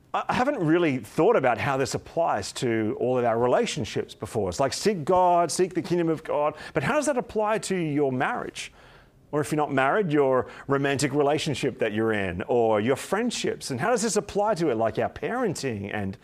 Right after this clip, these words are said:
you know, our friends and our co-workers and colleagues and our neighborhood relations, you know? How does this apply? Because when we don't put God first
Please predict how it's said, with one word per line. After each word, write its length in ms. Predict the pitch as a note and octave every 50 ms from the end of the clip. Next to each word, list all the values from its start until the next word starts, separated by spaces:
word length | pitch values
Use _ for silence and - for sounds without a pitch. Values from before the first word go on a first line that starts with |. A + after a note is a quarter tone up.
| - - - - - - -
you 80 | D#3
know, 160 | D3 D3+ F3
our 160 | G#3 F3+ C#3+ C3
friends 580 | - - - G3+ G#3+ A3+ A3+ G3+ D#3+ A#2 -
and 240 | - - C#3 B2 A#2
our 160 | A#2 A2 A2
co-workers 720 | G#2+ - - - F#3+ G#3+ A3 G#3 F3 D3 B2+ A#2+ - A#2+ G2
and 140 | G2+ G2+ G#2
colleagues 560 | - - G3+ G#3+ G#3+ G3 F3+ D3 A#2+ G#2+ G2
and 140 | A2+ G#2 - - - - -
our 100 | - A#2+
neighborhood 800 | A2+ A#2+ C3 D3 F3 A3 A3+ G3 F3 C#3+ A#2+ D3 - C3+ A#2+ A2
relations, 720 | A2+ A#2 A#2 A2 A#2 A2+ G2+ - A2 F2+ E2 F#2 - - - - - - -
you 80 | - D3
know? 240 | C3+ C#3 D#3+ G#3+ C#4+ - - - - - - - - _
How 180 | - F#3+ G3+ A3+
does 120 | A#3+ G3+
this 200 | F#3 G#3 - -
apply? 480 | F3 - - - F3 F3+ F3+ E3+ D3 B2+
Because 500 | C3 C#3+ - - E3+ E3 D3 - - - - - - - - - - _ _ _ _ - - - _ _ _ _ _ -
when 180 | B2+ D3+ E3+
we 80 | F#3 F3
don't 240 | F#3 G3+ G#3+ F#3+ -
put 180 | F#3+ F3+ C3
God 300 | - E3 E3 E3 E3+ C3+
first 560 | - - D#3 D#3 E3+ A3+ A3+ E3 - - -